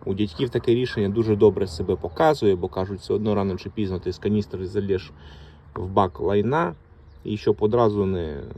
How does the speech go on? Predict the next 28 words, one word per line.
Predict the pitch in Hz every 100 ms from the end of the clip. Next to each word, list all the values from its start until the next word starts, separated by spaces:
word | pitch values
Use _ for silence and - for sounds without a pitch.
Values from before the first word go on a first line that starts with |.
| 107
всандалити | - 104 101 101 95 85
основний | 80 - 107 107
фільтр, | 107 175 165 - 110 107 - - -
який | 90 101
там | 95 87 92
і |
грошей | 104 135 - 139
коштує, | - 120 - 85 80
і |
там | 78 82
і |
чекати, | 80 - - - 127
можливо, | 107 107 107 101
треба, | - 92 87
і | 80
ж-, | - - - - - - - - - - - -
то | - 147 139 131 - - -
цей | - 113 110 104 - - - - - - - -
тебе | 107 95 101
заб'ється, | 135 151 165 147 - 98 113 - - -
ти | 104
його | 101 104
поміняєш, | 120 131 156 165 127 98 - - - - - -
поїдеш | - 104 98 92
далі, | 113 147 117 104 - - - - - - - - -
ну | 233 226 127
і | 107
там | - - -